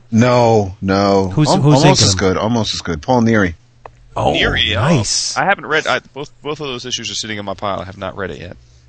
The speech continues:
Speaker 1: I, uh, I enjoy, I don't mind the Dark Reign banner on the top because it, uh, it does, there is an appearance by two members of the Cabal in the first issue. Uh, in the second,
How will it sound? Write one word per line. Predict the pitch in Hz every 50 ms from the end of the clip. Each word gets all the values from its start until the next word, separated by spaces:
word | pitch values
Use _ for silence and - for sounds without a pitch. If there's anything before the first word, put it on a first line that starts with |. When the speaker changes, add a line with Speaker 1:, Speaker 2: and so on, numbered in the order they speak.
| _ - -
Speaker 1:
I, | 110 113 117 120 120 120 120
uh, | 120 117 117 120 120 120 117 117 117 113 110 _ _ - - - _ _ - -
I | 131
enjoy, | 135 135 117 135 -
I | - 117
don't | 117 127 120 120
mind | 117 117 117 117 117 120 123 120 117
the | 123 123 120
Dark | 110 - 110 113 117 - -
Reign | 110 110 113 110
banner | 107 110 107 104 110 117 117 - - -
on | 101 98 98
the | 98 95
top | 78 - 98 92 92 95 - -
because | 101 92 - - 95 90 87 90
it, | 95 90 _ - -
uh, | 92 87 87 87 85 82 80 - - - - - - - - - - - -
it | - 101 87 -
does, | - 98 98 98 98 101 101 101 98 - - - - - - - - - _ _ _ _ -
there | - 101 104
is | 110 107 110
an | 107 104
appearance | 101 - 120 113 107 104 107 107 - - - _ -
by | - 92 90 92 95
two | - - - 131 113
members | 101 98 98 98 104 92 98
of | 87
the | 95
Cabal | 87 - 82 80 87 90 90 92 -
in | - 87 85
the | 85
first | - - 95 95 - - -
issue. | 95 87 - - - 95 92 90 87 - - - - - - _ -
Uh, | - 76 76 76 - -
in | 98 92 92
the | 92
second, | - - - 107 101 98 - 101 98 98